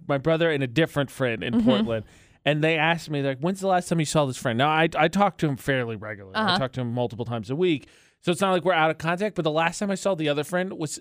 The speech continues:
Speaker 1: we decided, six years ago.
Speaker 2: Mm-hmm.
Speaker 1: Six!
Speaker 2: Mm-hmm.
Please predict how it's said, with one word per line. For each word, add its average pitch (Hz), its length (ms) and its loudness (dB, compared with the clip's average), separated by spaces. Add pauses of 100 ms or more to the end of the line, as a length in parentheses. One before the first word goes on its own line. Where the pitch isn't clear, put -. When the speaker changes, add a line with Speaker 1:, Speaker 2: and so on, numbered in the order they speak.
Speaker 1:
we 151 140 -4
decided, 151 580 -2
six - 400 -6
years 247 240 -2
ago. 127 340 -4 (160)
Speaker 2:
Mm-hmm. 190 280 4
Speaker 1:
Six! - 800 0 (100)
Speaker 2:
Mm-hmm. 185 280 4